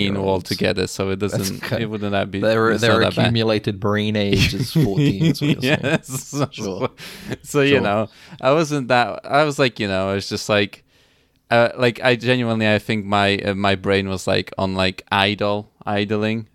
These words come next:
Speaker 2: and I, and I
Speaker 1: Yep.
Speaker 2: just spat out a bunch, my lizard brain spat out a bunch of, like, anti-authoritarian stuff, I guess, uh, author-, auth-, anti-authority stuff. So I was like, "Yeah,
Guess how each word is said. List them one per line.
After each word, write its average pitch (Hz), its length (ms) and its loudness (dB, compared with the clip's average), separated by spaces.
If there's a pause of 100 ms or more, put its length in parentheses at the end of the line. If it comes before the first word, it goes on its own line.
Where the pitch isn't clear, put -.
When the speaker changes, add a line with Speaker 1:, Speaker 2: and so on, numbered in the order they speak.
Speaker 2:
and 101 220 -6
I, 98 240 2
and 98 180 2
I 98 120 4
Speaker 1:
Yep. 95 80 -2
Speaker 2:
just 98 260 -4
spat 98 300 0
out 95 200 2
a 95 60 0
bunch, 95 300 -4
my 104 140 2
lizard 104 380 0
brain 101 240 -2
spat - 280 -6
out 101 180 -2
a 101 60 -6
bunch 101 280 -8
of, 101 200 -8
like, 98 400 -2 (1000)
anti-authoritarian 98 1080 0
stuff, 107 320 -6
I 107 80 -4
guess, 101 240 -4
uh, 107 180 2
author-, 110 480 2
auth-, 110 260 -2
anti-authority 113 840 0
stuff. - 460 -2
So 110 160 -2
I 101 220 4
was 104 120 -2
like, 104 300 -2
"Yeah, 98 260 0